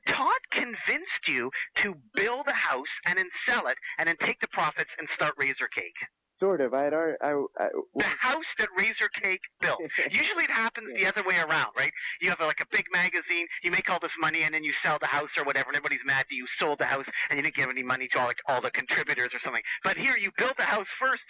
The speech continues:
Speaker 1: sold it, and then took the money and started the mag. That's incredible. How did all that come about?
Speaker 2: Uh, well, I was working, uh, construction. I was working as a site supervisor, and I'd built a certain model house a couple times for my boss, and, and he sold it for, um,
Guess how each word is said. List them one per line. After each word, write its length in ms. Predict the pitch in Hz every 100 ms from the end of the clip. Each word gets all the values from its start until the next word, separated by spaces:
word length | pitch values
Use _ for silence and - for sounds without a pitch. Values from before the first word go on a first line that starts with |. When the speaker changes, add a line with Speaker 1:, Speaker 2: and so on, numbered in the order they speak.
| -
Speaker 1:
sold 200 | 190 190
it, 80 | 190
and 140 | 196
then 80 | 214 -
took 160 | 220 202
the 80 |
money 260 | 180 165 143
and 80 | 139
started 280 | - 139 123
the 60 | 120
mag. 180 | 117 101 -
That's 160 | 214
incredible. 540 | 226 185 202 214 - - -
How 100 | - -
did 120 | 494
all 80 | -
that 120 | 233 -
come 120 | 202 247
about? 240 | 233 208 370 - - - -
Speaker 2:
Uh, 100 | 165 -
well, 140 | 175
I 80 | 180
was 160 | 190 165
working, 400 | 175 - 151 123
uh, 240 | 135 120 -
construction. 540 | 127 - 139 127 123
I 20 |
was 140 | 113 120
working 240 | 123 131
as 80 | 120
a 100 | 117 -
site 180 | 131 131 -
supervisor, 560 | 123 120 113 107 104
and 100 | 113 113
I'd 160 | 113
built 200 | 131 127 127
a 140 | 117 -
certain 200 | 131 101
model 320 | 120 117 113 117
house 280 | 127 117 -
a 60 | -
couple 240 | 117 - 110
times 420 | 127 123 110 113 - - - _
for 140 | - 110
my 100 | 110
boss, 320 | 120 123 113 -
and, 180 | 107 110
and 180 | 107 117
he 140 | 127 120
sold 180 | 123 113
it 120 | 101 -
for, 240 | 117 107 110
um, 280 | 110 104